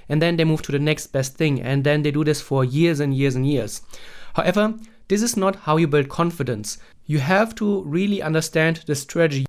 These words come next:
You have to put in the time. You cannot just buy a strategy and then expect to have great results from the, from the get-go. You have to understand what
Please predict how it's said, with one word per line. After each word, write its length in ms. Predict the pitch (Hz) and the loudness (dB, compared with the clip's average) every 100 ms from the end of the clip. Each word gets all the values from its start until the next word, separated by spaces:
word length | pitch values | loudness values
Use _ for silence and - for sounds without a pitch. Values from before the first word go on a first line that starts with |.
| - | -4
You 140 | 143 | -6
have 440 | 135 - 180 185 - | -4 0 2 2 -2
to 100 | 175 | -8
put 240 | - 165 | 2 4
in 80 | 160 | 4
the 80 | 147 | 0
time. 320 | - 156 143 | -2 -2 0
You 140 | 135 139 | 0 -2
cannot 360 | - 190 208 | 0 2 2
just 340 | 208 151 - - | 0 -6 -6 0
buy 180 | 131 | 2
a 180 | 160 165 | 2 0
strategy 500 | - - 160 160 175 | -6 0 0 2 2
and 100 | 156 | 2
then 180 | 147 147 | 2 0
expect 600 | 139 - - 165 160 - - - - | -4 -6 -2 0 -2 -6 -20 -20 -8
to 80 | 135 | -2
have 240 | 143 139 | 0 0
great 260 | - 139 143 | 0 0 2
results 380 | 135 143 143 - | 2 2 2 0
from 240 | 135 127 | 0 0
the, 100 | 123 | -2
from 160 | - 135 | 0 2
the 120 | 131 | 2
get-go. 500 | 156 175 - 113 113 - - - | 0 -2 -4 -6 -8 -14 -18 -8
You 120 | - | -2
have 180 | 151 208 | 2 2
to 100 | 208 | 0
understand 680 | 165 156 - 160 160 208 208 - - | 0 0 0 0 2 0 -2 -10 -10
what 420 | 135 139 165 165 | 0 2 2 0